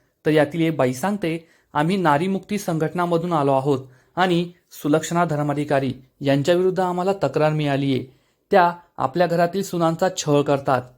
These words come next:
त्यांना मारहाण करतात." हे ऐकून मा आणि घरातील सगळ्या बायकांना मोठा धक्काच बसतो. यश आणि संदीपसुद्धा तेथे धावत पळत येतात आणि विचारतात, "हे काय बोलताय तुम्ही? असं या घरात काहीच होत नाही." तर एक बाई म्हणते, "तुम्ही असंच बोलणार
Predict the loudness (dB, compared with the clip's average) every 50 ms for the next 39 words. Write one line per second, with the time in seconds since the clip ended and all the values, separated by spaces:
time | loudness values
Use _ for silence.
0 | _ _ -4 -4 -2 0 0 -2 0 -2 -2 -2 -2 -2 -4 -4 -2 -2 -4 -2
1 | 0 0 0 0 0 -6 -20 _ _ _ _ _ 2 4 4 4 4 2 0 -2
2 | -2 -2 -4 -8 _ _ _ _ -4 0 2 2 2 2 -2 -6 -16 _ -6 -4
3 | -2 -2 0 2 2 2 2 0 -4 -4 -4 -2 0 0 0 2 2 0 -2 0
4 | -2 -2 -2 -2 -2 -2 -2 -2 -2 -2 -4 -4 -2 -2 -2 0 0 -2 -4 -4
5 | -2 -2 -2 -2 -4 -10 _ _ _ _ -6 -2 2 2 2 2 0 -2 -2 -4
6 | -4 -4 -2 -2 0 0 -2 -4 -6 -6 -2 -2 0 0 0 0 0 -2 -2 0
7 | -2 -2 -2 0 0 -2 0 0 0 -2 -2 -2 -4 -6 -6 -10 _ _ _ _
8 | _ -6 -2 -2 -2 -2 0 0 0 0 0 0 0 -2 -2 -4 -10 _ _ _
9 | _ -4 -4 -2 0 4 4 4 4 2 0 0 0 -2 -2 0 -2 -2 -2 -2
10 | -4 -6 -12 _ _ _ -6 -4 -2 0 0 0 2 2 2 0 0 0 -2 -4
11 | -2 -2 -2 -2 -2 -2 -2 -2 0 -2 -2 -2 -4 -6 -8 _ _ _ _ _
12 | _ _ _ 2 4 4 4 4 0 -8 -16 _ _ _ _ -2 -2 -2 0 2
13 | 2 2 2 2 0 -2 -2 0 0 0 0 -2 -4 -10 -18 _ _ -6 -2 0
14 | 0 2 0 0 0 0 -2 0 2 2 4 4 4 2 0